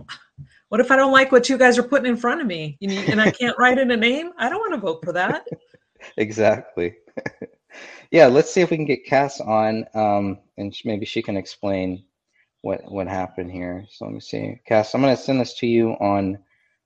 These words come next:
Speaker 2: um, uh, Facebook. So make sure you open up your Facebook. We'll see if we, we can get you on to let us know all the great news,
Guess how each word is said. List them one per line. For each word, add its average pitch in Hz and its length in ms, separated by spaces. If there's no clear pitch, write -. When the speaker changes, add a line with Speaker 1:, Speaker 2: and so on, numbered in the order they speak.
Speaker 2:
um, 90 500
uh, 92 1200
Facebook. 98 1300
So - 300
make 104 180
sure - 180
you 98 140
open 101 300
up 98 160
your 95 80
Facebook. - 520
We'll 92 60
see - 160
if 90 160
we, 90 100
we 92 60
can 101 180
get 95 260
you 95 60
on 90 300
to - 80
let 110 160
us - 140
know 113 260
all 139 220
the 151 80
great 147 280
news, 147 640